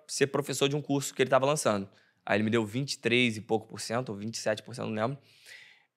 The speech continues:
É, pra eu gravar umas copy também, uma parte do curso. E eu já tinha resultado. Não foi o inverso, né? Que às vezes as pessoas têm resultado lançando o curso. E aí eu lancei isso,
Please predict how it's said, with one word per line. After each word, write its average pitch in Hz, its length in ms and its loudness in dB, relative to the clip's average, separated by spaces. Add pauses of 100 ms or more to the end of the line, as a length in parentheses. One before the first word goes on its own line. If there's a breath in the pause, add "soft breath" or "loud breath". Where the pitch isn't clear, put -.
(100)
É, 104 480 6 (1000)
pra 139 140 6
eu 147 60 8
gravar 147 280 6
umas 147 220 2
copy 135 280 6
também, 135 260 4
uma 143 120 0
parte 139 280 2
do 151 60 -6
curso. - 360 -4 (500)
E - 40 -2
eu 107 80 2
já 101 120 2
tinha 139 180 0
resultado. 95 420 -4 (420)
Não 104 100 -6
foi 104 240 0
o 113 180 0
inverso, 107 460 -2 (500 soft breath)
né? 95 200 -4
Que 98 100 -6
às 95 80 -4
vezes 98 180 -2
as - 60 -12
pessoas 98 200 -4
têm 107 160 -2
resultado 107 420 0
lançando 123 500 -2
o 160 60 -4
curso. - 420 -6 (800 loud breath)
E 98 760 0 (400)
aí 107 180 6
eu 120 100 6
lancei 143 400 4
isso, - 260 2